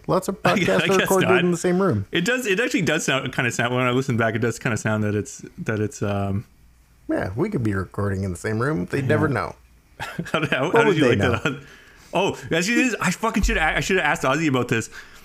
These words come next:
Speaker 2: Um, when we had him, there was, like, the story, uh, the story about him snorting a, a line of ants. Have you
Speaker 1: Mm-hmm.
Speaker 2: heard about this? It was, it's actually in the new, the new Motley Crue movie.
Speaker 1: Yeah, I remember it from the, from the book.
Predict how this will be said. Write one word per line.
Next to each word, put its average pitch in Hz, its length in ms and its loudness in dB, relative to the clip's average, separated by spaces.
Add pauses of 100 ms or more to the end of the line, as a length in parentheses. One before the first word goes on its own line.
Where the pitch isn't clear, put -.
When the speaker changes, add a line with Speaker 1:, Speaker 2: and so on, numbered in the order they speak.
(340)
Speaker 2:
Um, 131 360 0 (520)
when 139 200 2
we 143 100 4
had 131 180 2
him, 117 180 0 (1120)
there 160 180 2
was, 175 120 2
like, 180 160 2
the 151 120 2
story, 156 280 -2
uh, 135 460 2 (240)
the 151 160 -2
story 196 300 2
about 160 180 0
him 143 420 0
snorting 131 500 0
a, 135 140 2
a 123 180 0
line 120 200 2
of 117 100 0
ants. 123 600 -4
Have 135 120 2
you 135 80 6
Speaker 1:
Mm-hmm. 143 120 6
Speaker 2:
heard 123 100 2
about 139 180 0
this? - 280 -2
It 147 100 0
was, 151 160 2
it's 156 180 -2
actually 175 240 -2
in 160 80 2
the 143 80 2
new, 131 360 2
the 123 160 0
new 127 300 2
Motley 120 300 0
Crue 113 220 0
movie. 160 380 0 (220)
Speaker 1:
Yeah, 170 160 4
I 151 40 6
remember 185 400 4
it - 100 0
from 147 200 2
the, 120 340 4
from 117 200 0
the 98 60 2
book. 101 400 -2